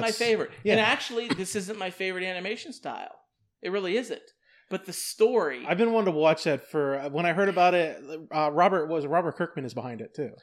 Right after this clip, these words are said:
Speaker 1: So I was gonna bring this up.
Speaker 2: Sorry, I didn't mean to steal your
Speaker 1: I was
Speaker 2: thunder.
Speaker 1: go-, I was gonna bring this up. So Invincible is a comic book. You know this, okay? And it,
Speaker 2: Yes.
Speaker 1: Seth Rogen is the executive producer.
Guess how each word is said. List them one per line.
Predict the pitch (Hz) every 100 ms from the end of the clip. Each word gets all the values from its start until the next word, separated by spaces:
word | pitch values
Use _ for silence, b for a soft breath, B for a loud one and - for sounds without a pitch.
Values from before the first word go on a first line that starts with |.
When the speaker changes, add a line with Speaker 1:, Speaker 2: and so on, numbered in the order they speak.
| _
Speaker 1:
So | - - 208 -
I |
was | 208 208
gonna | 247
bring | 226 262
this | 262 262
up. | 180 - -
Speaker 2:
Sorry, | - 120 120
I |
didn't | 135 139
mean | 151
to |
steal | - 165
your | 165
Speaker 1:
I |
was | 160 -
Speaker 2:
thunder. | 208
Speaker 1:
go-, |
I | 185
was | 170
gonna | 165 226
bring | 226 254
this | 262 208
up. | - - B B B B _
So | - - 208 185 180 175 170 -
Invincible | 180 175 240 233 196 214 214
is | 196 175
a |
comic | - 180 139 120
book. | 131 - -
You | 143
know | 131
this, | 117 110 - - -
okay? | - 117 - _ b b -
And | 170
it, | 247
Speaker 2:
Yes. | - -
Speaker 1:
Seth | - 196 190
Rogen | 185 185 180 170 160 170
is | 160
the | 151
executive | 147 151 135 139 131
producer. | 135 127 113 113